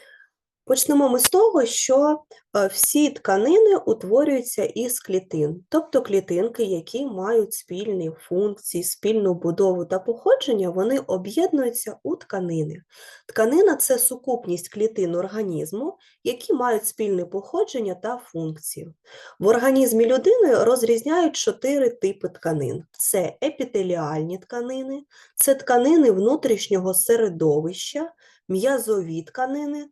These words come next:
та нервові. І зараз ми познайомимося з вами з кожною групою тканин. Почнемо з епітеліальних тканин.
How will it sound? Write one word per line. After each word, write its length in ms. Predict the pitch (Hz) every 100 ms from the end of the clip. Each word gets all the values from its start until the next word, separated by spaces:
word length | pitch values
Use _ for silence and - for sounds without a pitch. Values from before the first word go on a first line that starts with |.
| -
та 160 | 311
нервові. 760 | 359 233 180 165 160 147 113 - - _
І 140 | 339 403
зараз 480 | 208 226 294 254
ми 100 | 233
познайомимося 960 | 240 233 190 185 208 381 381 240 220 185
з 80 | 180
вами 320 | 185 180 175
з 80 | -
кожною 460 | 226 294 254 196
групою 440 | 170 175 180 185 160
тканин. 480 | - 156 139 - - _ _ _ - - -
Почнемо 540 | 190 - 240 320 415
з 220 | 240 262 - 226
епітеліальних 880 | 254 226 208 175 170 185 190 165
тканин. 480 | - - 160 151 -